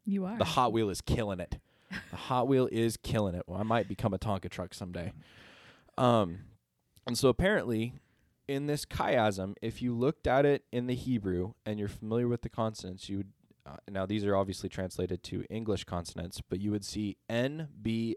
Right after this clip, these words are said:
Speaker 2: L H, and you would see these repeated N B L H sort of repetitions on the first half. And then on the back half of it, it reverses and goes H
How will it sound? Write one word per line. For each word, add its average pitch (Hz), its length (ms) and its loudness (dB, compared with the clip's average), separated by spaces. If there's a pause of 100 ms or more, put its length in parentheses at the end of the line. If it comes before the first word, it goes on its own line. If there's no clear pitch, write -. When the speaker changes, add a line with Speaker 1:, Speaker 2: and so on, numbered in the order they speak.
Speaker 2:
L 110 380 0
H, 98 400 -8
and 101 80 -12
you 104 80 -2
would 101 120 -4
see 107 140 -4
these 104 280 -2
repeated 98 600 -2 (300)
N 110 180 -4
B 104 180 0
L 101 240 0
H 98 400 -6
sort 98 200 -2
of 87 320 -4 (260)
repetitions 90 880 -4 (120)
on 92 140 -8
the 87 80 -8
first - 360 0
half. - 360 -8 (960)
And 107 200 -4
then 104 100 0
on 98 100 0
the 90 60 -2
back 160 380 2
half 101 280 -4
of 92 160 -8
it, 95 200 -2
it 104 60 -4
reverses 107 680 2
and 98 140 -10
goes 98 260 -6
H 104 300 -6